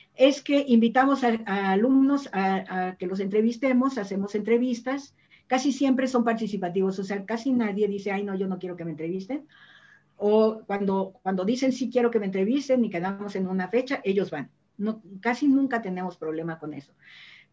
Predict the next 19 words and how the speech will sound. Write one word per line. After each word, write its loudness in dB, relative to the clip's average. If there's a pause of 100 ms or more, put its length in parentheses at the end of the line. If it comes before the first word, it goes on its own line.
Pero 6 (260)
es 4
cierto 2
que 2
tienes 4
que -2
dar 0
una 0
calificación -8
en -6
el -4
curso, -2
¿no? 2
<laughs> -8
Este, -6 (240)
como 0
en 0
todos 4
lados. 2